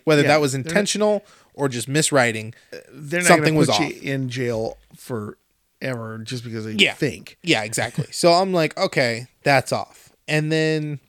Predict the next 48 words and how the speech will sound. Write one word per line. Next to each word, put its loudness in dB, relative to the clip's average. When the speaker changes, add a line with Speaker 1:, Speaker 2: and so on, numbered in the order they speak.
Speaker 1:
you -2
know, 2
just 2
as 0
time -6
went 0
on, 2
they 2
were 2
telling 0
the -4
stories 0
back 0
and -6
forth. 0
I'm -4
like, -4
"This -2
isn't 2
sitting -4
well. -8
Like, -6
this -4
is 0
just -4
too 0
wrapped 4
up -2
perfectly," -10
right? -2
Like, -6
Ryan 2
Speaker 2:
Mm-hmm. 0
Speaker 1:
Reynolds' 2
dad 4
was -2
a -10
cop. 2
Like, -4
everything 4
about 4
Ryan 0
Reynolds, -6
Speaker 2:
Mm-hmm. -4
Speaker 1:
surprisingly, 2
was -2
truthful. -4
Speaker 2:
Mm-hmm. 0